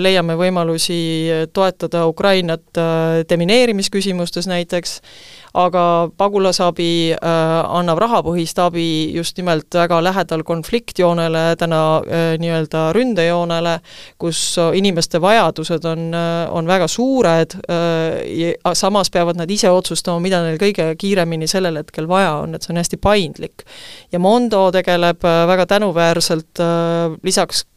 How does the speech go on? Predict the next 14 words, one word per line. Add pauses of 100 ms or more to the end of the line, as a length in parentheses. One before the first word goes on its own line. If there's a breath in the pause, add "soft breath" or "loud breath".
näiteks
eelmise
hooaja (800 loud breath)
talveks
valmistumise
kontekstis
generaatorite
saatmisega, (180)
aga
ka
täna (280)
koolisüsteemis, (100)
äh, (200)
psühholoogide